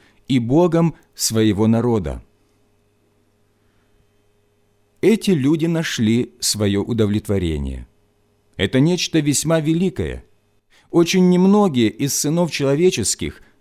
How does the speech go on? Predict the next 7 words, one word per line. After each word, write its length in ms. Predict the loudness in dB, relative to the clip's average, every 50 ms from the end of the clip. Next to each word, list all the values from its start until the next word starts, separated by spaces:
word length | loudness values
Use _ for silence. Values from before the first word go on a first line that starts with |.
| _ _
обрели 460 | -4 -4 -2 0 0 0 2 2 0
своё 320 | 0 0 0 0 2 2 0
удовлетворение, 1040 | 0 0 0 0 0 0 0 0 0 0 0 0 0 0 0 0 -2 -4 -8 -12 -18 _ _ _ _ _ _
несмотря 560 | -2 -2 0 0 0 0 0 0 0 -2 0
на 100 | 0 0
то, 220 | 0 2 2 2 2
как 480 | 0 -2 -2 -2 -2 -2 -4 -8 -14